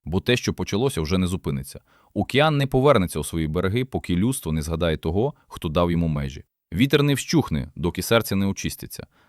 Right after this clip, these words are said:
Небо не закриється, поки світ не визнає його влади. І сни не припиняться, поки останній не почує заклад. Це не кінець світу, це кінець байдужості. Бо Христос не приходить, щоб забрати життя,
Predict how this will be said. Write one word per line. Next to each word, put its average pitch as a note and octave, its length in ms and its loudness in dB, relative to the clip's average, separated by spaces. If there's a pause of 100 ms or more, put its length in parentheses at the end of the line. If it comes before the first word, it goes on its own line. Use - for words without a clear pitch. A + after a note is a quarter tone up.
Небо C3 360 6
не C3+ 100 4
закриється, A#2+ 580 2
поки - 280 -6
світ B2+ 380 -2 (100)
не D#2+ 140 0
визнає F2+ 360 2
його E2 200 0
влади. C#2 380 -6 (240)
І G#2+ 100 4
сни D#3+ 240 2
не A#2 100 6
припиняться, - 680 0
поки F2 240 -4
останній A#2 640 0
не D#2+ 120 -2
почує D2+ 360 -4
заклад. - 440 -10 (260)
Це C3 140 4
не D3+ 100 4
кінець E3 300 2
світу, - 360 -4 (180)
це - 120 -4
кінець F#2+ 300 2
байдужості. F2+ 640 -2 (260)
Бо D#2+ 100 -2
Христос A#2 360 0
не B2 100 2
приходить, B2 420 2
щоб E2 180 -4
забрати E2+ 340 2
життя, D#2 400 -6